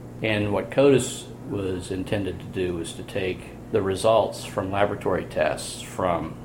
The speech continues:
crime scenes or from individuals and put them in a computer system that would then allow those results to be searched whenever the police had a blood stain at a crime scene,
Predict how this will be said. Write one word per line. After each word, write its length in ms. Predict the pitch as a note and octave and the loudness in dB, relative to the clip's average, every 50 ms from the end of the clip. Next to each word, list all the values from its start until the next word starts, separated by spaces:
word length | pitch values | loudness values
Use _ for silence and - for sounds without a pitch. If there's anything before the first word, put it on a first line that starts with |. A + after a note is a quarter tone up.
| - - - - | -14 -14 -14 -14
crime 380 | - - G#2 G2 F#2+ F2+ E2+ | -4 0 0 0 2 0 -4
scenes 400 | E2 - - G2+ F2+ F2 F2 - | -6 -6 -6 -4 -4 -4 -4 -6
or 80 | E2+ E2 | -6 -8
from 260 | - - F2+ F2+ - | -8 -8 -8 -6 -6
individuals 960 | - F2+ E2+ F2 E2+ F2+ F#2+ G2+ F#2+ - - - - - - - - - - - - - - - - - | -6 -4 -4 -4 -2 -2 -2 -2 -2 -4 -6 -6 -6 -6 -8 -10 -10 -12 -12 -12 -12 -14 -14 -14 -12 -10
and 400 | - F#2+ F#2 F2+ F2+ F2 F2 - - | -8 -8 -6 -6 -6 -6 -8 -4 0
put 180 | - A2+ - - | 0 0 0 0
them 200 | G#2+ F#2+ F#2 F#2 | -2 -2 -2 -4
in 120 | F2 F2 | -4 -6
a 60 | - | -8
computer 500 | - - - - - - B2 B2+ B2 - | -8 -10 -12 -10 -2 2 2 2 2 0
system 560 | - - - - - - - - - - - - - - | -4 -6 -8 -8 -8 -8 -8 -8 -10 -10 -10 -12 -6 2
that 160 | - A2 G#2 | 4 4 6
would 160 | G2+ G2+ F2+ G2 | 6 2 2 2
then 120 | A2 G#2+ | 2 2
allow 540 | G#2+ G2+ G2+ F#2+ F#2+ F#2+ F#2 F2+ F2+ F#2 - - G2+ G2+ G2 | 4 2 4 4 4 2 2 0 -2 -4 -6 -10 -10 -8 -6
those 340 | G#2 F#2+ F#2 F#2 F2+ - - - - | -4 -2 -2 -2 -4 -4 -10 -10 -8
results 720 | G2 F#2 F#2 - G#2 G#2+ A2 F#2+ E2+ - - - - - - - - | -8 -6 -2 2 4 6 6 6 4 0 -2 -6 -10 -10 -12 -12 -6
to 80 | - G2+ | -4 -4
be 180 | F#2+ - F#2 | -2 -2 -2
searched 680 | F2 - - - C3+ B2+ A2+ F#2+ E2+ - - - - - - A#2 | -2 -2 2 6 6 8 8 6 4 0 -4 -10 -12 -10 -6 -4
whenever 320 | G#2+ G2 F#2+ F#2 F2+ F2+ | -2 -2 -2 -2 -4 -4
the 100 | F2 F2+ | -6 -8
police 460 | - - - G2 F#2 F2 E2 - - | -8 -8 -6 -6 -4 -4 -4 -6 -6
had 340 | - - F2+ F2+ F2+ F2 E2+ | -4 -4 -2 0 0 -2 -2
a 320 | F2 E2+ E2+ F2 D#2+ D#2+ - - - | -2 -4 -4 -4 -6 -6 -10 -10 -8
blood 260 | G#2+ G2 G#2 F#2+ F2+ | -4 0 0 0 0
stain 540 | - - - - F#2+ F#2 F2 F2+ E2 E2+ - - - | -2 -6 -6 -4 -4 -4 -4 -4 -6 -8 -12 -10 -6
at 140 | - F#2+ E2+ | -6 -4 -4
a 20 | |
crime 420 | - - - A#2+ A#2 A#2+ A#2+ A2+ G2 | -6 -4 -2 2 2 4 2 2 0
scene, 380 | - - F#2 F2 E2 E2 F2 | -4 -6 -6 -6 -6 -6 -8